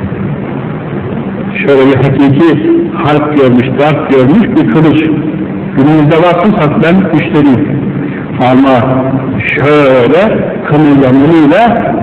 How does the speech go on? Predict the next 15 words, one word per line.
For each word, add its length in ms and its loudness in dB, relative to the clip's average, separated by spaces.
elhamdülillah, 680 2
bu 220 2
İstiklal 400 0
Harbi'nde 480 2
efendim 580 2
dedem 340 2
beni 220 2
kullanmış, 580 2
Balkan 380 2
Harbi'nde 540 2
kullanmış 680 2
vesaire. 600 2
Hiç, 480 0
kılıç 260 0
hiç 320 0